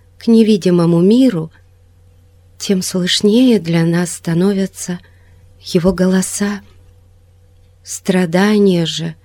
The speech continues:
и горе — это посредники между нами и вечностью. Есть некое глубокое и неизъяснимое чувство, оно непередаваемо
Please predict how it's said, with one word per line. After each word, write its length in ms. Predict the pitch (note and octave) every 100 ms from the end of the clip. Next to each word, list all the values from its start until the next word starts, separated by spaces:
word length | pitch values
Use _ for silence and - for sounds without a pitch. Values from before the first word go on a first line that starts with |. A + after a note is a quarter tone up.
| _ _ - -
и 140 | F#3
горе — 560 | E3 F3 G#3 A3 F3+ E3 - - - _ _ _ _ _ _
это 200 | A#3 B3
посредники 1040 | B3 B3+ - C#4 D4 C4+ F3 D3+ - F3 - _ _ - - -
между 460 | F#3 F3 E3+ F3
нами 560 | E3+ F#3 G#3 G3+ G3+ G3 - _ - -
и 140 | F3 F3
вечностью. 1080 | F3+ A#3 A#3+ - E3 D3+ - - - E2 - - - - _ _ _ _ _ _ _ _ _ -
Есть 600 | B3 D#4+ C#4+ F#3 - G#3+
некое 440 | A3 B3+ A#3 A3+
глубокое 1040 | F#3 G#3+ A3 B3 D4 A#3+ - D#3 D3 D#3 - _ _ _ _
и 120 | B3+
неизъяснимое 1000 | C#4 C#4 C4+ A#3+ C#4 C#4+ D4+ C#4 G#3 G#3
чувство, 840 | G#3 - D4 C4 - - D#3 D#3 D#3 _ _ _ _ _ _
оно 180 | - C4+
непередаваемо 1120 | D#4 D#4 D#4 D#4+ E4 E4 D4+ F3+ D#3+ D#3+ E3+